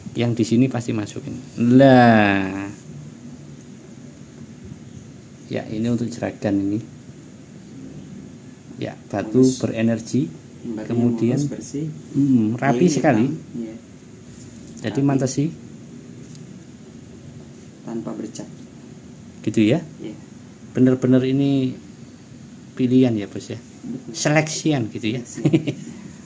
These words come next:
Speaker 1: <laughs> Oke, luar biasa. Kemudian, nah, yang ini loh, ini juga gali kelor ini.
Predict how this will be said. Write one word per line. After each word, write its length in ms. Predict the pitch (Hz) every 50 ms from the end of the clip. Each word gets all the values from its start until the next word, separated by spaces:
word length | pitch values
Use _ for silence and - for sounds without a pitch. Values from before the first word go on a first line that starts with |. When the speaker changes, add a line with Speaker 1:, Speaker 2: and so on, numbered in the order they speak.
| - - - - - - 123
Speaker 1:
<laughs> 40 |
Oke, 220 | 120 120 - 151 139
luar 220 | 123 127 131 127 123
biasa. 720 | - 117 113 113 113 139 147 139 127 113 101 104 104 - - - - - -
Kemudian, 540 | - - 131 147 151 147 - 160 139 117 113
nah, 140 | 123 123 123
yang 180 | 123 123 123
ini 220 | 127 123 120 110 101
loh, 180 | 104 113 107 - - - -
ini 180 | 170 196 233
juga 240 | 233 - 120 147 139
gali 320 | 123 - 123 127 131 127 - - - - - - - - - - - - - - - - - -
kelor 300 | 185 170 123 98 90 90
ini. 160 | 92 95